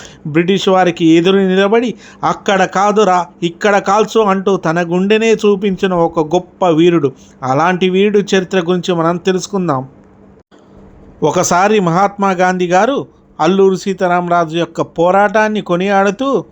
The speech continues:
తన యంగ్ ఇండియా పత్రికలో ఈ విధంగా అన్నారు, "వందేళ్ల క్రితం నాటి అల్లూరి ఉద్యమ ఆనవాళ్ళు నేటికీ కనిపిస్తున్నాయి. ప్రజలు వాటి గుర్తు చేసుకుంటూనే ఉంటారు.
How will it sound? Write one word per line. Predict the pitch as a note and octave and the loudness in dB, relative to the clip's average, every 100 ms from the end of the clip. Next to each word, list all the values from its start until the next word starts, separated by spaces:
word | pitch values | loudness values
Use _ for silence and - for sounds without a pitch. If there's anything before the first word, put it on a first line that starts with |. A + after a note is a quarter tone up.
| _ _ - | _ _ -4
తన | E3+ | 0
యంగ్ | E3 D#3 F3+ A3 G#3+ - | 0 0 0 -2 -6 -8
ఇండియా | F#3 F#3 F#3+ G3+ | -4 -2 2 2
పత్రికలో | F#3 F3+ - G3+ G3+ A#3 C#4 G3 - - _ - | 2 -2 -2 -2 0 2 2 0 -8 -20 _ -4
ఈ | E3 F3 | -2 0
విధంగా | F3 G3 G#3 G3+ | 0 0 0 2
అన్నారు, | F3+ F3 E3+ C3+ A#2 - - - - | 0 0 0 0 -4 -12 -20 -20 -4
"వందేళ్ల | D3+ E3 F3+ F#3 G#3 | 0 0 2 2 0
క్రితం | G3+ G3 F#3+ F#3+ | 0 -4 -2 0
నాటి | F3+ F3+ E3+ | 0 0 2
అల్లూరి | E3 F3+ G3+ F#3+ | 2 4 4 4
ఉద్యమ | F3+ D#3 F3+ | 2 0 0
ఆనవాళ్ళు | F3 E3 F#3+ G3+ A3 B3+ C#4 - - - | 2 0 2 2 2 2 -2 -4 -14 -10
నేటికీ | D#3 D#3+ F#3+ G#3 F#3+ G#3+ | -2 0 2 0 -2 0
కనిపిస్తున్నాయి. | F#3+ F3+ F3+ - F3+ E3 C3 G#2+ - - - | 0 0 -2 -4 -2 0 0 -2 -12 -20 -4
ప్రజలు | F3+ E3+ F#3+ | 0 2 2
వాటి | F#3 F3+ F3 E3 E3 | 2 2 2 0 -4
గుర్తు | D#3 F3 F3+ F#3 G3 | -2 -4 -2 -2 0
చేసుకుంటూనే | G#3 - G#3+ G#3 G#3 G#3 | 0 0 -2 0 0 0
ఉంటారు. | G3 F3+ E3 D3 A#2 | 0 0 0 2 0